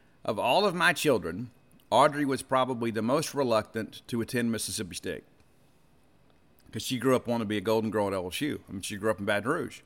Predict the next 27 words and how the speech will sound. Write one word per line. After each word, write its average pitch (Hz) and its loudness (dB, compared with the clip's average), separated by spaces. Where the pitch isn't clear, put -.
She's - -16
born 113 0
in 117 -2
Baton 123 4
Rouge, 120 -2
spent 151 4
most 147 4
of 123 -2
her 127 2
schooling 151 4
in, 127 6
uh, 123 4
Baton 120 2
Rouge, 123 0
moved 127 2
to 131 -2
Starkville 120 0
High 135 4
School, 117 -2
and, 117 0
uh, 120 4
just 127 -8
one 151 2
day, 180 4
you 131 0
know, 123 2
she 127 -4